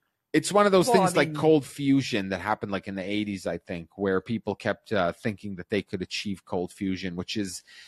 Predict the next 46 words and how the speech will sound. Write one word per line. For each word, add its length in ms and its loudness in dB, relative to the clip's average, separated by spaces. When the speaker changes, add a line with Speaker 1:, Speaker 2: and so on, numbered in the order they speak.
Speaker 1:
again, 480 4
another 440 6
thing 300 0
Speaker 2:
Another 160 4
Speaker 1:
that 120 0
we 80 6
Speaker 2:
kinda 160 2
Speaker 1:
c- 80 -10
Speaker 2:
holy 300 4
grail 420 -2
sort 240 -10
of 80 -12
thing. 140 -8
Speaker 1:
Right. 360 8
A 80 6
thing 280 2
that 100 6
we 180 -2
can 280 0
do, 420 6
f-, 200 -14
nuclear 600 4
fusion, 720 0
Speaker 2:
Mm-hmm. 80 -8
Speaker 1:
but 180 -4
the 160 4
idea 500 6
is 160 2
that 140 -2
you 140 -4
could 220 -2
achieve 440 -2
it 180 2
at 220 4
a 380 0
co-, 220 -4
a 60 -8
cold, 360 0
quote 280 2
unquote, 400 -2
cold, 420 0
meaning, 340 -6
like, 420 -6
room 260 -2
temperature. 560 -4
Speaker 2:
Right. 260 -6